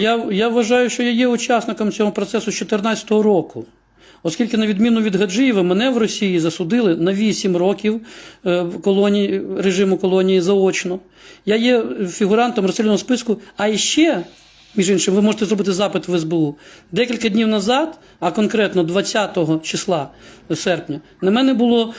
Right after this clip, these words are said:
скоєно замах, теж, е, е, людину зі зброєю упакували, С Б Шники, і мене постійно пасуть, і на мене постійно полюють.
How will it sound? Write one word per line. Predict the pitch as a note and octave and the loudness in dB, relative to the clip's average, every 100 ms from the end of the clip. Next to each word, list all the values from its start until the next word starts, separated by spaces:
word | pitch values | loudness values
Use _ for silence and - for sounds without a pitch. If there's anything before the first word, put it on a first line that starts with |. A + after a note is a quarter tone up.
| - | -12
скоєно | - - B3 B3+ B3 | -6 0 2 2 0
замах, | G3 G#3 F3 D#3+ D3+ - - - - _ | 0 0 0 0 -2 -10 -20 -20 -20 _
теж, | - A3 F3 D3+ - - - _ - | 0 0 0 -6 -10 -16 -20 _ -8
е, | F#3 | -2
е, | F3 E3+ E3+ F#3 F3+ F#3 F3 | 2 2 0 -2 -2 -2 0
людину | F3+ F3+ A#3 | 2 2 2
зі | G3+ | 0
зброєю | F#3+ F#3+ A3 G#3 | 0 2 2 2
упакували, | G#3+ A3+ G3 F3 D3+ | -2 0 0 0 0
С | D#3 | -2
Б | D#3+ D#3 | -2 -4
Шники, | D#3 E3 | -4 -2
і | |
мене | E3 A3+ | 0 0
постійно | B3 - B3+ A#3 | 0 0 0 2
пасуть, | A#3 A3 - D#3 B2+ - - - - | -2 -2 -2 -4 -4 -16 -20 -18 -2
і | F3 | 2
на | |
мене | G#3 B3 | 2 2
постійно | B3 G#3+ B3+ A#3+ | 0 0 2 2
полюють. | A#3+ A#3 G3+ E3+ D#3+ D#3 - | 2 2 4 2 0 -8 -20